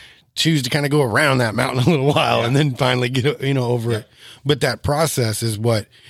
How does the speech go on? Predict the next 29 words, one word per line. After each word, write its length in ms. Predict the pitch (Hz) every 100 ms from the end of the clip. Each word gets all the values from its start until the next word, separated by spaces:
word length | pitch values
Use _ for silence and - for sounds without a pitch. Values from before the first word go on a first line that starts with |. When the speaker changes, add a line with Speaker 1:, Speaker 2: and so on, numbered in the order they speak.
| - - -
Speaker 1:
where 120 | 123
you 120 | 117
need 240 | 120 120 110
people 260 | 117 110
in 80 | 113
your 80 | 107
life 220 | 101 104
to 60 | 101
hold 200 | 110 113
you 100 | 107
accountable, 540 | 104 113 104 101 104
and 200 | 98 104
you 80 | 101
need 200 | 104 104
to 60 | 98
pray 240 | - 104 98
for 140 | -
you, 120 | 95 95
and 80 |
you 80 | 95
need 180 | 101 95
to 140 | 101
support 500 | 92 95 - 101 90
you, 160 | 95 95
and, 100 | 90
and 240 | 101 98 95
you 100 | 98
need 220 | 107 95
to 140 | 95